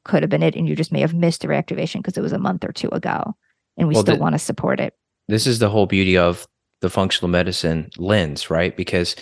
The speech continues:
Speaker 2: there's a huge spectrum of pathology where conventional medicine's gonna say, "Yep, it's a problem." And then below that flag, you're gonna say, "Yep, there's a problem." So, so I wanna highlight that. And I never answered your question. You kind of, you know, posed to me, hot potato to me,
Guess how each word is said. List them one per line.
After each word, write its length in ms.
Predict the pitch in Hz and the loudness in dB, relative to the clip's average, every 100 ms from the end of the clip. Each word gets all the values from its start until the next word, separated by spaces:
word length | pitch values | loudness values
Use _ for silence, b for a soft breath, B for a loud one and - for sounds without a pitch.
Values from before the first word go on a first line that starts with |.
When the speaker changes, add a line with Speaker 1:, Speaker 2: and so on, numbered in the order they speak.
| B - | B -4
Speaker 2:
there's 200 | 92 92 | -2 -2
a 40 | |
huge 320 | 95 110 98 | 0 2 2
spectrum 580 | - - 101 - 95 90 - | 0 0 0 0 0 0 0
of 320 | 90 87 - | 2 2 0
pathology 760 | - 95 95 92 90 82 90 | -2 2 2 4 2 0 -4
where 380 | 117 92 85 85 | -2 0 0 0
conventional 500 | - 87 90 - 90 | -6 -4 -4 -2 -2
medicine's 400 | 87 90 - 87 | -2 -2 -4 -4
gonna 160 | 87 85 | -4 -4
say, 140 | 87 | -4
"Yep, 320 | 82 104 - | 0 0 -2
it's 140 | - - | -8 -6
a 20 | |
problem." 540 | - 143 139 110 107 110 B B B - | 0 4 4 4 0 -4 B B B -6
And 200 | 104 98 | -2 0
then 160 | 95 | 0
below 260 | 95 107 135 | 2 4 4
that 360 | 117 101 113 - - | 4 2 0 -4 -4
flag, 420 | 104 92 92 113 | 0 2 2 -2
you're 180 | - 101 | -4 -2
gonna 180 | 104 95 | 0 0
say, 120 | - | 2
"Yep, 320 | 87 90 87 - _ _ _ | 2 2 0 -4 _ _ _
there's 200 | 82 82 | -2 0
a 40 | 82 | -2
problem." 360 | 80 65 - - | -4 -4 -10 -6
So, 300 | - 82 80 B B | 2 2 2 B B
so 120 | - | 0
I 40 | 87 | 2
wanna 160 | 92 | 2
highlight 420 | 85 90 87 80 - | 2 2 2 0 2
that. 280 | 85 82 B B - | 2 0 B B -4
And 140 | 95 | 0
I 60 | 98 | 2
never 260 | 110 101 | 2 2
answered 280 | 90 98 - | 0 0 0
your 120 | 85 | 0
question. 320 | 92 95 85 85 | 2 2 2 0
You 80 | |
kind 180 | 90 90 | 2 0
of, 80 | 85 _ _ - | 0 _ _ -4
you 100 | 90 | 0
know, 220 | 85 - - - | 0 -4 -10 0
posed 340 | 107 95 - | 2 2 0
to 60 | 87 | 0
me, 180 | 92 | 0
hot 220 | 92 98 90 | 2 0 0
potato 280 | - 92 | 0 2
to 80 | 87 | 2
me, 180 | 90 90 | 0 -2